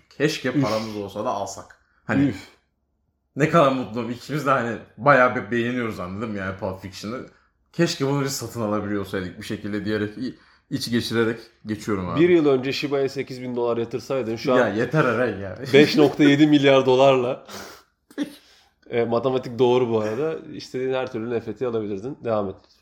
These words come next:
Speaker 1: İnsan kemiğinde ve diş yapısında bulunan flor elementi on iki milyar ışık yılı ötede keşfedilmiş. Nasıl bir varlık var acaba? Hani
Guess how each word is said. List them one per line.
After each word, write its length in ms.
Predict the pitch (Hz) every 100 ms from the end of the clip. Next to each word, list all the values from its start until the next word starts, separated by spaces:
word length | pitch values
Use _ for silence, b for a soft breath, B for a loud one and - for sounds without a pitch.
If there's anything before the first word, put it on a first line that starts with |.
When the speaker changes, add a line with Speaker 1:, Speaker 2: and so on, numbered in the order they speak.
| _ _ _ _ _ _ _ _
Speaker 1:
İnsan 420 | - 120 120 160 175
kemiğinde 560 | 165 147 143 147 151
ve 140 | 151 127
diş 220 | 151 -
yapısında 540 | 143 139 139 139 135
bulunan 420 | 127 123 131 151 165
flor 280 | - 127 143
elementi 480 | 123 117 117 117 160
on 200 | 143 151
iki 220 | 147 131
milyar 280 | 127 135 143
ışık 300 | 127 147 131
yılı 180 | 139
ötede 260 | 127 120 143
keşfedilmiş. 840 | 143 123 - 104 98 131 - - _ _ -
Nasıl 280 | 151 147 110
bir 180 | 107 104
varlık 360 | 113 113 107 107
var 120 | 107
acaba? 520 | 107 104 92 101 - -
Hani 240 | 104 98